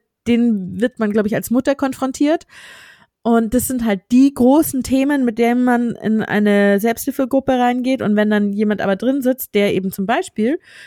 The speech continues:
eine psychisch erkrankte Mutter hat, und da geht's eher wirklich um die Themen so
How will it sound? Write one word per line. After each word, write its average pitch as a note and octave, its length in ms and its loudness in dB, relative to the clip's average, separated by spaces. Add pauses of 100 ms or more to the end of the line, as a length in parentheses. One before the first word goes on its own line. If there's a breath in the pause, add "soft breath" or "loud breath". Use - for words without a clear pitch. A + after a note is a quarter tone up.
(180 loud breath)
eine A3+ 200 2
psychisch C4+ 320 -4
erkrankte A3+ 380 -4
Mutter A#3 360 -2
hat, A3 300 -2
und G#3 180 0
da G3 80 0
geht's G#3+ 240 -6
eher A3 260 0
wirklich - 360 -6
um G3+ 100 -2
die F#3 100 -8
Themen C#4 480 -2
so G3+ 200 -2